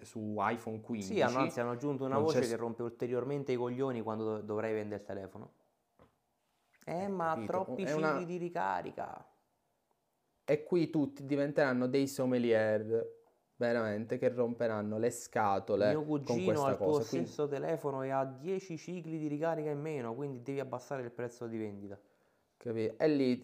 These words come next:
Speaker 1: vorranno fregarti altri centocinquanta euro e glielo regali, perché loro lo vogliono poi regalati praticamente il, eh, il telefono.
Speaker 2: Poveri noi.
Speaker 1: Allora, altra cosa,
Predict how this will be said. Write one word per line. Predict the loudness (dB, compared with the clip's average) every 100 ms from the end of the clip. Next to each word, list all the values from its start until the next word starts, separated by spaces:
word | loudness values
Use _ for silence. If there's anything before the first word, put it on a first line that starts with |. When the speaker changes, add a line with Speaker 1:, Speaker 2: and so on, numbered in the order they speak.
| 2
Speaker 1:
vorranno | 4 4 4 0
fregarti | 0 2 6 6 4 0 -4 -4
altri | -2 -4 -4
centocinquanta | -4 -6 -6 -10 -6 -4 -2 2 2
euro | 4
e | 4
glielo | 6 4
regali, | 4 2 2 2 2 -2
perché | -4 -2
loro | 2 4
lo | 4
vogliono | 4 2 0
poi | 2 2 4
regalati | 2 2 2 0 -2
praticamente | -8 -8 -8 -6 -6 -4 -4
il, | -2 -2 0 0 -2 -6 -20 -20 _
eh, | -4 -4 -2 -4 -4 -6
il | -6 -6
telefono. | -6 -6 -8 -10 -8
Speaker 2:
Poveri | -6 -6 -4
noi. | 2
Speaker 1:
Allora, | 4 6 6
altra | 4 2 0 0
cosa, | 6 8 6 4 -2 -2